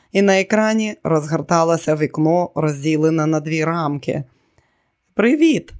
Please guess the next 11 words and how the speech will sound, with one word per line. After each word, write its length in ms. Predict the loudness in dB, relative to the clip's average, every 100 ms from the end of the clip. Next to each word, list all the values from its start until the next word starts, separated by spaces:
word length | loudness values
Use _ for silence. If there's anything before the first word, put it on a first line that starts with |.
| -4
надрукувала 800 | -2 0 0 2 2 2 2 2
Тоні. 480 | 2 2 0 -2 -8 _ _ -2
«Є 300 | 2 4 4
тут 200 | 2 -4
хтось?» 500 | 0 2 2 0 -6 _ _ _ _ _ -2
У 120 | 2
нижній 460 | 4 2 2 2 2
рамці 520 | 2 2 0 -2 -2
засвітилися 920 | -2 -2 0 -2 0 0 2 0 -2
слова. 540 | 0 -2 0 -2 -4 -8 _ _ _ _ -6
«Боб, 520 | 0 2 2 0